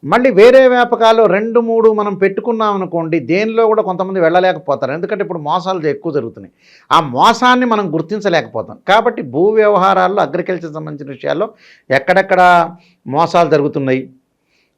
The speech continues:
కొంతమంది విమర్శించడం, క్రిటిసైజ్ చేయటం, ఇలాంటివన్నీ కొన్ని ఉంటాయి.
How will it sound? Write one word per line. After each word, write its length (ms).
కొంతమంది 640
విమర్శించడం, 720
క్రిటిసైజ్ 680
చేయటం, 240
ఇలాంటివన్నీ 480
కొన్ని 240
ఉంటాయి. 320